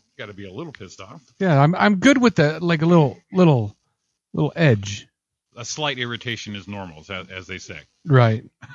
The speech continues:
Speaker 1: <laughs>
Speaker 2: Did go to the Rock Chaotic Acoustic event at Dolce.
Speaker 1: You did Saturday, yes.
Speaker 2: Dude.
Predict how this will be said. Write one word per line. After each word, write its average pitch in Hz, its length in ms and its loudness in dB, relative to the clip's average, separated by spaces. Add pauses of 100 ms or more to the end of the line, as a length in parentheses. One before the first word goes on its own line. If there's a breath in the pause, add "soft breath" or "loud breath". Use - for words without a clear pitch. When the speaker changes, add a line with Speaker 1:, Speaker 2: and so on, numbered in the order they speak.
(140)
Speaker 1:
<laughs> 120 580 -10
Speaker 2:
Did 233 160 4
go 277 100 8
to 240 60 6
the 175 100 4
Rock 180 240 4
Chaotic 175 380 2
Acoustic 151 380 0
event 139 240 2
at 123 100 -2
Dolce. 131 420 0
Speaker 1:
You 123 140 -14
did 180 240 -6
Saturday, 98 340 -10
yes. 101 80 -4
Speaker 2:
Dude. 139 540 6